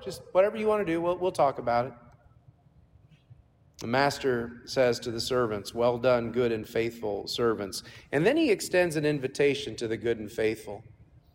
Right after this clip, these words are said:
He says, "Enter into the joy of your master." I love that expression in this passage. "Enter into the joy of your master." Not enter into the work, not enter into the labor. The work is done, the labor is over.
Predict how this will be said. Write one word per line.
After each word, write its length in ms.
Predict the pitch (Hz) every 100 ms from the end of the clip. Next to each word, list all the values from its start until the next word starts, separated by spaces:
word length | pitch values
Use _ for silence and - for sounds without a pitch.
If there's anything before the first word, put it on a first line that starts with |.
| - _ -
He 100 | 135
says, 300 | 131 127 120
"Enter 420 | 180 196 196 185
into 300 | 156 160 156
the 120 | 143
joy 520 | 135 117 120 120 117 113 - - - - - _
of 120 | 110 104
your 120 | 107
master." 580 | 101 101 98 - 90 - - _ _ _ _ _ - _ -
I 60 | 135
love 240 | 135 135
that 160 | 117 107
expression 580 | - - 110 98 - - - _ -
in 140 | 107
this 140 | 101 -
passage. 440 | 107 95 - 92
"Enter 420 | 156 165 160 160
into 280 | 139 147 143
the 140 | 123 120
joy 480 | - 127 113 95 87 - - - - _ _ _
of 120 | 120 113
your 120 | 117
master." 420 | 110 104 95 - - - - _
Not 220 | - 151 175
enter 220 | 185 175
into 160 | 175
the 100 | 180
work, 560 | 185 131 143 196 - -
not 140 | 143
enter 180 | 160 170
into 180 | 170 180
the 80 | 180
labor. 460 | 165 135 131 127
The 80 | 147
work 340 | 139 165 214 -
is 140 | 143
done, 300 | 120 135 151
the 100 | 160
labor 400 | 139 165 196 170
is 140 | 143
over. 440 | 143 190 143 139